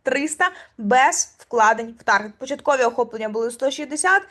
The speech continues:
зараз це вже біля триста, і ми будемо, будемо повністю показувати увесь цей шлях від двох тисяч підписників до росту до п'яти тисяч підписників.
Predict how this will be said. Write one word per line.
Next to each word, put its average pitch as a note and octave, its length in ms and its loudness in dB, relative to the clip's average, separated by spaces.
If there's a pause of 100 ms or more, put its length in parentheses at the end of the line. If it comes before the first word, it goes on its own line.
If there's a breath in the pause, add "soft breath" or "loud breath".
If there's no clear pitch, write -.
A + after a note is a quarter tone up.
(180 soft breath)
зараз C4+ 400 2
це B3 100 -6
вже A#3 220 -4
біля A3 260 -8
триста, D#4 400 -2
і A#3 140 -8
ми B3 80 -10
будемо, B3 400 -8
будемо A#3+ 380 -2
повністю C#4 380 -2
показувати B3 580 0
увесь B3 440 0
цей A3+ 180 -4
шлях B3 360 0 (320 loud breath)
від A3+ 200 -10
двох B3+ 280 0
тисяч D#4+ 240 -16
підписників C#4+ 640 -10 (240 soft breath)
до A#3 400 4
росту B3 500 0
до A3+ 200 0
п'яти A#3 340 -6
тисяч A#3+ 280 -12
підписників. A#3 640 -10